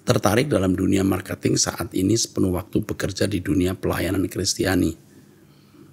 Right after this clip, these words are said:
Ini Pak pria, ya. "Mohon izin, Pak Eras, kalau boleh saya perumpamakan. Surga ini seolah-olah produsen dan Pak Eras distributor. Lanjut saya ini adalah pengecer yang sering kulaan ke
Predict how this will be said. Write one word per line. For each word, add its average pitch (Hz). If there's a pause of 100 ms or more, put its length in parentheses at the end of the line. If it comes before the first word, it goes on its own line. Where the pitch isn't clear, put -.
(1900)
Ini 101
Pak -
pria, 98
ya. 80
"Mohon 104
izin, 110
Pak 73
Eras, 110
kalau 101
boleh 101
saya 110
perumpamakan. 90 (400)
Surga 104
ini 113
seolah-olah 104
produsen 101
dan 85
Pak -
Eras 98
distributor. - (640)
Lanjut 107
saya 104
ini 117
adalah 101
pengecer 95
yang 90
sering 92
kulaan 95
ke -